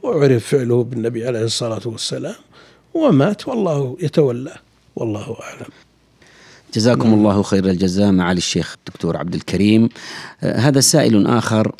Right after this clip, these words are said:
Speaker 2: يسأل: ما صحة الحديث الذي فيه أن الذي يموت وهو يدعو مع الله أحدا يدخل النار، وكيف يحذر الإنسان ذلك؟
Speaker 1: جاء في البخاري عن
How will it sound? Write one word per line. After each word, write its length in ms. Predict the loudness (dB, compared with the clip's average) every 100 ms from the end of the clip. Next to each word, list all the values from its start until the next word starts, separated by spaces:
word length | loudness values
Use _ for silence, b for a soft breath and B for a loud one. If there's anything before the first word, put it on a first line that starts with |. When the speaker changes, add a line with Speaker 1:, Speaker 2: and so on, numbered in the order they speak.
| -2
Speaker 2:
يسأل: 600 | 0 0 0 0 2 4
ما 140 | 4
صحة 440 | 2 0 -2 -2 -6 -4 -2
الحديث 520 | -2 0 2 2 0 -10 B B B B
الذي 420 | 0 4 4 4
فيه 420 | 2 4 2 2 -2 _ _ -2
أن 260 | 4 6 6
الذي 440 | 4 2 4 4
يموت 440 | 6 4 2 -2 -8
وهو 300 | -4 0 2
يدعو 340 | 2 2 4
مع 180 | 4 4
الله 420 | 2 2 2 2 0
أحدا 400 | 0 0 2 4
يدخل 360 | 4 2 2 4
النار، 340 | 4 4 2 -6 B B
وكيف 460 | -4 0 4 2 2
يحذر 580 | 0 0 0 0 0 -2 -4
الإنسان 880 | -2 0 2 2 2 2 2 2 0 -2
ذلك؟ 480 | -6 -4 -6 -12 -18 _ _ b b b b b -8
Speaker 1:
جاء 420 | -4 2 2 4
في 100 | 2
البخاري 760 | 0 0 -2 -2 -2 -4 -8 -14 _ _ _ _ -6
عن 240 | -4 -4